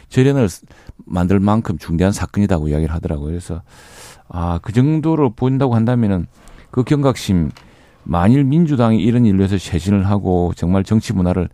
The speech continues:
대대적으로 바꾸는 혁신을 한다면은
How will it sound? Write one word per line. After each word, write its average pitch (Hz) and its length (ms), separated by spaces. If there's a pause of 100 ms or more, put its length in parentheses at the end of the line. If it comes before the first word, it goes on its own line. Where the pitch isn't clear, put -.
(400)
대대적으로 117 420
바꾸는 104 440
혁신을 120 360
한다면은 87 600